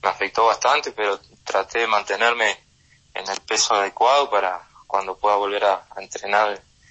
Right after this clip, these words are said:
en la parte de, del grupo, estar bien, y bueno, eso fue lo que me ayudó para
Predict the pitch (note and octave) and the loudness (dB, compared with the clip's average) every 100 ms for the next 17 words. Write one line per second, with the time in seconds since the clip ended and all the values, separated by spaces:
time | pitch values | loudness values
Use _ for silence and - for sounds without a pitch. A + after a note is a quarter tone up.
0 | - _ _ F#2+ F#2 G#2 G#2 G2+ G2 F#2+ | -20 _ _ -4 0 0 -2 -2 -4 -4
1 | F#2+ G2 G2 G#2+ B2+ - B2 G2+ F#2 _ | -8 -8 -8 -6 -6 -2 0 0 -4 _
2 | _ _ _ _ _ - F#2+ - G#2 G#2+ | _ _ _ _ _ -10 -6 0 0 0
3 | C3 D3+ A2+ G#2+ G#2 G2+ A2 A2+ G#2+ G2+ | 0 0 2 0 0 -4 -6 -4 -6 -6
4 | F#2 F#2+ - - G2 G#2+ A#2 A2 F#2 | -8 -8 -8 -8 -2 -2 2 2 0